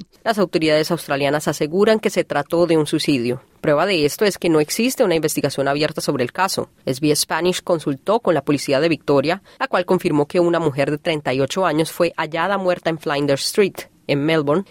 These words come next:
el veintidós de mayo a las doce y treinta de la madrugada. La muerte no está siendo tratada como sospechosa. La Cancillería colombiana está mediando entre la familia y las autoridades australianas para llevar a cabo los trámites pertinentes y la repatriación del cuerpo de la joven.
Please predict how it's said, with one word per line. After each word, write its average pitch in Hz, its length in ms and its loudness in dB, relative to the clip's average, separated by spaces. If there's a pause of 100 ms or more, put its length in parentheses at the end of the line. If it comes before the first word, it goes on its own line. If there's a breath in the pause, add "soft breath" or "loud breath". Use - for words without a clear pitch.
el 226 100 0
veintidós 196 380 2
de 170 80 0
mayo 170 280 0
a 185 60 2
las 139 160 0
doce 156 260 0
y 151 40 -2
treinta 143 420 0
de 135 80 0
la 131 80 -2
madrugada. 123 640 -4
La 147 120 -4
muerte 143 360 0
no 170 260 2
está 208 160 -2
siendo 180 240 2
tratada 135 380 -2
como 160 180 0
sospechosa. 135 720 -2
La 143 60 -4
Cancillería 143 480 -2
colombiana 147 480 0
está 165 220 -4
mediando 165 480 0
entre 147 240 -2
la 143 80 -2
familia 143 400 0
y 175 40 2
las 170 140 -2
autoridades 143 560 0
australianas 151 760 -4
para 233 180 0
llevar 160 260 0
a 151 40 -8
cabo 170 280 0
los 170 160 0
trámites 160 400 -4
pertinentes 160 640 0
y 170 60 2
la 151 100 -2
repatriación 151 680 -2
del 202 120 -2
cuerpo 160 300 0
de 151 100 2
la 135 80 -2
joven. 117 380 -2